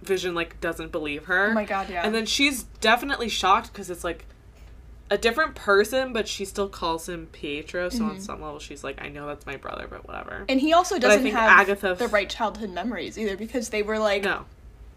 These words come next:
Speaker 2: discussing, like, Halloween. He was like, "That's not
Speaker 1: Halloween.
Speaker 2: how I remember it," because
Speaker 1: Yeah.
Speaker 2: he only knows what Agatha knows,
Speaker 1: Or
Speaker 2: almost.
Speaker 1: what Wanda put in his head.
Speaker 2: Yeah.
Speaker 1: Like,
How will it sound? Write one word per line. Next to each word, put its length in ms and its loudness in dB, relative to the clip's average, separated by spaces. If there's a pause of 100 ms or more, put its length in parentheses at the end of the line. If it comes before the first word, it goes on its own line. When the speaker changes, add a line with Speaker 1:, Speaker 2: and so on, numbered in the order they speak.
(400)
Speaker 2:
discussing, 1000 -4 (120)
like, 260 -4 (280)
Halloween. 760 -8
He 80 -6
was 100 -6
like, 120 -4
"That's 80 4
not 80 6
Speaker 1:
Halloween. 200 2
Speaker 2:
how 100 0
I 120 -2
remember 380 -6
it," 180 -6
because 480 -4 (300)
Speaker 1:
Yeah. 160 -2 (120)
Speaker 2:
he 240 2
only 240 2
knows 220 0
what 160 -2
Agatha 640 -6 (640)
knows, 500 -8
Speaker 1:
Or 140 8
Speaker 2:
almost. 340 2
Speaker 1:
what 80 0
Wanda 240 0
put 260 -8
in 80 -16
his 180 -16
head. 160 -4
Speaker 2:
Yeah. 180 6
Speaker 1:
Like, 40 2